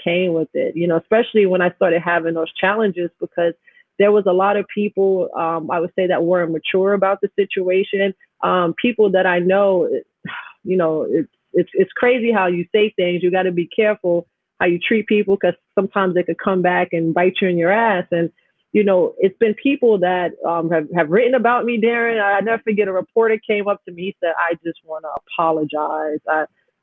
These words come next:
big paper too, he goes, "I wrote a shitty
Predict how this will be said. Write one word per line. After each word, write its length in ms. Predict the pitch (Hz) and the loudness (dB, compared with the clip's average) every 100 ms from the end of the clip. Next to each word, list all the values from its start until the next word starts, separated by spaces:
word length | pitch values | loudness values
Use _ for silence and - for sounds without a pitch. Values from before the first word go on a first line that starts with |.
| - | -4
big 180 | 247 285 | 0 0
paper 400 | - 277 - 196 | 0 0 2 0
too, 340 | - 233 214 170 | 2 2 2 2
he 120 | 185 | 0
goes, 420 | 180 180 170 165 - _ _ _ - | 2 2 2 0 -4 _ _ _ -4
"I 220 | 185 190 | 0 2
wrote 300 | 185 165 165 | 2 2 0
a 120 | 165 151 - | 0 -4 -2
shitty 260 | 214 190 | 2 2